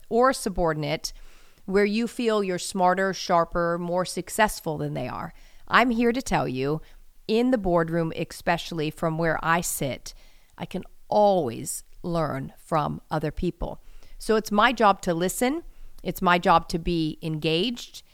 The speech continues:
It's my job to be interested, and it's my job to find a takeaway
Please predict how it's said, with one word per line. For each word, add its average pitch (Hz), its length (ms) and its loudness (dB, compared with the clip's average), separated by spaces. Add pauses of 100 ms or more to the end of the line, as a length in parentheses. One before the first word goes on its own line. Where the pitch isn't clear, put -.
(160)
It's - 260 -2
my 165 220 2
job 160 400 2
to 160 200 -2
be 156 360 -4
interested, 202 800 0 (260)
and 180 160 0
it's 180 160 0
my 196 220 4
job 131 420 0 (220)
to 175 80 -4
find 170 320 0
a 147 40 -6
takeaway 151 720 -2